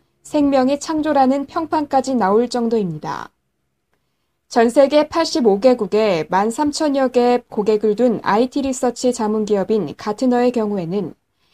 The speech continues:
이미 사물 인터넷을 미래 전략 기술로 선정했습니다.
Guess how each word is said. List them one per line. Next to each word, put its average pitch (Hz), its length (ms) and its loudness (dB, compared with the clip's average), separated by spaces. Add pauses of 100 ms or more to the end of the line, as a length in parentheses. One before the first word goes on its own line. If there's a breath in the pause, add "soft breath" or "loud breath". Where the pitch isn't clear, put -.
(260)
이미 233 500 6
사물 294 380 2
인터넷을 240 640 2
미래 214 280 6
전략 247 400 2
기술로 226 460 0
선정했습니다. 247 960 -4